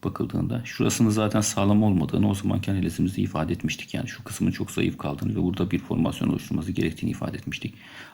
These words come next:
Ama hala şurada bir destek olması muhtemel ama bazen bizim endekste yani yurt dışında da oluyor. Sert satışlar geldiği zaman onun devamı,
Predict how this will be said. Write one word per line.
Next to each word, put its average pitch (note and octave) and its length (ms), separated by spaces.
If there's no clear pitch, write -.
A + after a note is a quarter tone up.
Ama G#2 200
hala A2 280
şurada G2 320
bir G2+ 260
destek - 380
olması D#2+ 340
muhtemel G#2 360
ama G#2 180
bazen G#2 340
bizim G2+ 160
endekste - 520
yani F#2 220
yurt F#2+ 160
dışında G2 320
da E2 60
oluyor. D2+ 400
Sert G#2 220
satışlar - 420
geldiği F2+ 320
zaman D#2+ 220
onun G2 220
devamı, F2 440